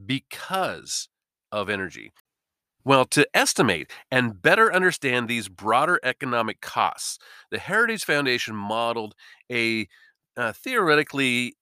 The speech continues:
uh, efficient carbon tax designed to achieve the Biden administration's, uh, emissions reduction targets. So, um, the admin-, the administration's approach is likely to be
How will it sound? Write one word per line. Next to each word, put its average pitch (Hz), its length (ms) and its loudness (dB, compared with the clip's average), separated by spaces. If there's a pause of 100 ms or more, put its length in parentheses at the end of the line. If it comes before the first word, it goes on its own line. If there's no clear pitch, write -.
(320)
uh, 104 260 -6 (260)
efficient 147 680 -2
carbon 135 440 2
tax - 640 -8 (160)
designed 127 680 2
to 120 360 -2 (440)
achieve 160 540 -2
the 117 80 -8
Biden 123 220 4
administration's, 113 760 -2 (340)
uh, 107 240 -2
emissions 131 800 -2
reduction 104 540 -6
targets. - 520 -6
So, 110 300 -4 (440)
um, 98 460 -4
the 120 80 -6
admin-, 165 260 -2
the 185 80 0
administration's 190 600 -2
approach 123 400 -2
is 107 200 -8
likely 135 460 -4
to 123 140 -10
be 113 380 -6